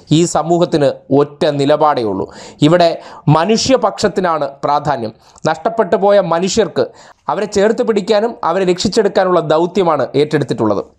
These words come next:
അവിടെ രക്ഷാപ്രവർത്തനത്തിന് പോയവർ പോർക്ക് കഴിക്കുന്നവരാണെന്നേ, നിങ്ങൾക്ക് ആ സന്ദർഭത്തിലെ രക്ഷാപ്രവർത്തനം മതനിഷിദ്ധമല്ലേ?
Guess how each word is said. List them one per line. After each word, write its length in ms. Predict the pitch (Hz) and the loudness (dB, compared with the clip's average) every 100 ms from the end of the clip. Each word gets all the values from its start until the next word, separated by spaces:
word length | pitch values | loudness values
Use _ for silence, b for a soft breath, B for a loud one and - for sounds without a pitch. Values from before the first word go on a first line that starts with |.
| _ _ - 135 | _ _ -4 -2
അവിടെ 200 | 160 185 190 B B B B 147 | 0 -2 -4 B B B B -4
രക്ഷാപ്രവർത്തനത്തിന് 880 | 165 - 226 220 226 214 214 214 185 190 | -2 0 0 2 0 0 -2 0 0 2
പോയവർ 300 | 185 165 - - _ 156 | 2 0 -4 -10 _ 2
പോർക്ക് 320 | 180 202 208 | 2 2 0
കഴിക്കുന്നവരാണെന്നേ, 760 | 190 190 220 220 196 180 139 120 b b b 151 | -2 -2 0 2 0 0 -2 -4 b b b 0
നിങ്ങൾക്ക് 340 | 190 220 220 208 - 170 | 2 0 0 0 0 0
ആ 20 | 220 226 | 0 0
സന്ദർഭത്തിലെ 500 | 208 202 202 214 190 | 0 0 0 0 0
രക്ഷാപ്രവർത്തനം 680 | 180 220 208 208 190 202 180 - 165 | 0 0 2 0 0 -2 -4 -2 0
മതനിഷിദ്ധമല്ലേ? 880 | 175 202 185 214 175 170 151 160 | 0 0 0 0 0 0 0 -2